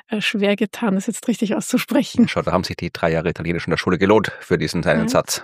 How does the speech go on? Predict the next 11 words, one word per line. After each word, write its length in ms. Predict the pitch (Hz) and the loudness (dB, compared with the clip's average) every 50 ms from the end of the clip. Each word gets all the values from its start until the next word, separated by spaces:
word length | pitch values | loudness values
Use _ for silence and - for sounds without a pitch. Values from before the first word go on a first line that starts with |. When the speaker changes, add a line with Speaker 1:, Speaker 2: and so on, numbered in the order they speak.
| - _ - | -12 _ -4
Speaker 1:
Und 240 | - 220 202 - | -2 -2 -2 2
die 340 | - 226 226 226 220 220 220 294 | 2 2 4 4 4 4 2 4
Urlauber 340 | 226 233 233 233 240 220 | 4 4 4 4 4 2
in 60 | 202 190 | 2 0
Italien? 520 | 185 - - 202 196 190 180 180 180 170 | 0 -2 -2 -2 0 0 0 -2 -4 -4
Speaker 2:
Ja, 160 | - - - 98 | -2 0 0 2
da 140 | - 85 | 2 2
habe 100 | - - | 2 0
ich 140 | 92 - - | 0 0 -2
selten 400 | - - 110 104 - - - - | 0 0 0 0 -2 -6 -8 -4
über 400 | - 101 92 95 90 90 87 78 | -2 2 4 6 6 6 4 2